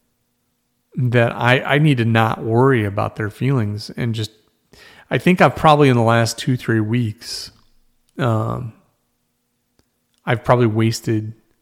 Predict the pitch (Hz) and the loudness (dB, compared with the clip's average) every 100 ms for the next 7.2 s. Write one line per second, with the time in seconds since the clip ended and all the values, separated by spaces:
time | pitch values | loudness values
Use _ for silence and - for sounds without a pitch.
0 | _ _ _ _ _ _ _ - 135 131 | _ _ _ _ _ _ _ 4 6 6
1 | 120 110 123 139 - _ 117 120 120 113 | 4 0 -2 -4 -8 _ 2 2 0 -2
2 | 110 143 - _ _ _ _ _ _ _ | -2 -6 -8 _ _ _ _ _ _ _
3 | _ _ _ _ _ _ _ 127 117 127 | _ _ _ _ _ _ _ -2 -2 0
4 | 120 123 113 - 123 - _ _ 254 143 | 0 0 -2 -4 -6 -6 _ _ 2 6
5 | 160 - 135 143 143 117 113 117 113 113 | 6 4 4 4 4 0 0 0 2 0
6 | 104 - 120 113 110 123 127 110 107 104 | -2 0 0 0 2 2 2 0 -2 -2
7 | 107 | -4